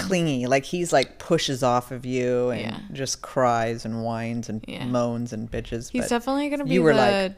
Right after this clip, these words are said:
Speaker 1: on me.
Speaker 2: toddler that throws a te-, temper tantrum
Speaker 1: Oh, yeah, he
Speaker 2: on the
Speaker 1: definitely has an
Speaker 2: ground.
Speaker 1: attitude.
Speaker 2: Yeah. Like, he's gonna be the one on the ground kicking.
Speaker 1: Yeah.
Speaker 2: And I'm just gonna be like, "Okay."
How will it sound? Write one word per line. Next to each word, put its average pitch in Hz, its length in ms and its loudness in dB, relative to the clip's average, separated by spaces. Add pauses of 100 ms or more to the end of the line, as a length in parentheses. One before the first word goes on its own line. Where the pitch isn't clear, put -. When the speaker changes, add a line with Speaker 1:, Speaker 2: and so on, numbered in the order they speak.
Speaker 1:
on 127 320 0
me. 110 100 -8
Speaker 2:
toddler 196 540 -2
that - 240 -6
throws 180 320 -4
a - 20 -10
te-, 180 220 -10 (180)
temper 175 300 -8
tantrum 175 360 -2
Speaker 1:
Oh, 156 40 6
yeah, 139 140 6
he 120 40 -8
Speaker 2:
on 185 160 2
the 196 60 6
Speaker 1:
definitely 190 260 2
has 135 140 2
an 117 60 0
Speaker 2:
ground. 113 120 0
Speaker 1:
attitude. - 400 -8 (140)
Speaker 2:
Yeah. - 300 -6 (760)
Like, 202 140 -2
he's 214 220 -2
gonna 226 120 0
be 226 120 0
the 208 120 0
one 190 300 0
on 185 160 0
the 185 100 0
ground 175 380 -2
kicking. 165 640 -6 (160)
Speaker 1:
Yeah. 127 240 -4 (1040)
Speaker 2:
And 202 100 -2
I'm 185 160 0
just 180 160 -4
gonna 180 160 -2
be 180 120 -2
like, 165 200 -4 (300)
"Okay." 170 480 -6